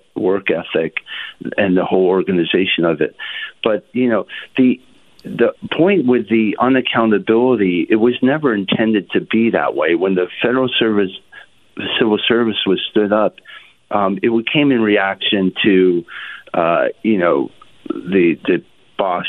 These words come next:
tweet and the scandals, uh, the Teapot Dome and the like,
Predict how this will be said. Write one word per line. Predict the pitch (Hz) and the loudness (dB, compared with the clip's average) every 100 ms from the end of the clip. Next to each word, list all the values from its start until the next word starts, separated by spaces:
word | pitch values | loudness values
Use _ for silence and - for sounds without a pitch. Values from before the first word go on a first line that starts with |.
| - | -8
tweet | - 95 92 90 | -4 0 0 2
and | 85 82 | 2 0
the | 80 - | -2 -2
scandals, | - 92 87 87 90 82 85 - 69 | 0 2 2 2 2 2 2 0 -2
uh, | |
the | 69 78 - | -2 -4 -2
Teapot | 104 - 85 85 - | -2 0 -2 -2 -2
Dome | 98 87 85 | -2 0 0
and | 85 82 | 2 2
the | 80 | 2
like, | 80 85 85 | 2 2 2